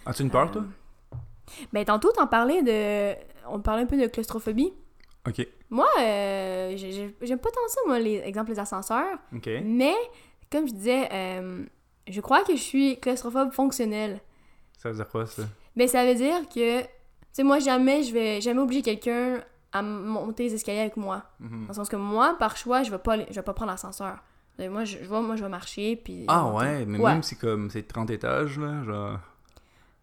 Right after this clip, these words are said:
Speaker 2: Ah, ben là, non, après, on s'entend fonctionnel. Tu sais, moi, je parle, euh,
Speaker 1: Ah, OK, ok.
Speaker 2: je veux dire, quoi, à l'école, non, à l'école,
Speaker 1: Trois
Speaker 2: j'avais,
Speaker 1: étages, là,
Speaker 2: ouais,
Speaker 1: tu
Speaker 2: je vais, je vais prendre tout, mais si je peux, comme là, où je fais mon stage... Et les escaliers sont juste à côté, puis t'arrives, euh, après trois étages,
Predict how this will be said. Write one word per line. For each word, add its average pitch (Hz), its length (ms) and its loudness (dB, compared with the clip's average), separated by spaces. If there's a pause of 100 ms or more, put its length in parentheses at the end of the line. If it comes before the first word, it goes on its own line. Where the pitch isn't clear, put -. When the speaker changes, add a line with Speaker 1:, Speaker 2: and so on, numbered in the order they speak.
(180)
Speaker 2:
Ah, 226 140 6
ben 208 120 0
là, 226 140 4
non, 220 120 4
après, 202 220 0
on 214 40 0
s'entend 214 260 -2
fonctionnel. 214 440 -4
Tu 226 60 -8
sais, 226 60 -2
moi, 220 140 0
je 220 100 -8
parle, 233 300 4
euh, 202 100 -2
Speaker 1:
Ah, 127 200 10
OK, 110 220 -2 (120)
ok. 80 60 -18 (580)
Speaker 2:
je 208 80 -4
veux 226 80 0
dire, 226 140 0
quoi, 233 140 4
à 214 100 4
l'école, 240 320 4
non, 214 260 2
à 156 240 -2
l'école, 190 300 -2
Speaker 1:
Trois 214 80 2
Speaker 2:
j'avais, 185 100 -2
Speaker 1:
étages, 208 440 -2
là, 202 60 -4
Speaker 2:
ouais, 208 280 4
Speaker 1:
tu 175 60 -8
Speaker 2:
je 190 100 -10
vais, - 60 -8
je 185 60 -10
vais 185 60 -8
prendre 202 240 -6
tout, 269 140 4
mais 214 360 0
si 277 300 0
je 247 100 6
peux, 247 280 2
comme 196 220 -4
là, 226 260 0 (280)
où 220 120 -4
je - 80 -10
fais 220 80 -4
mon 190 160 -6
stage... 226 580 -2 (260)
Et 196 140 -4
les 208 80 -2
escaliers 208 260 0
sont 214 140 -2
juste 226 160 0
à 233 60 2
côté, 226 400 0
puis 254 100 -6
t'arrives, 202 400 -2
euh, 185 540 -6
après - 180 -4
trois 208 220 -6
étages, 240 380 -2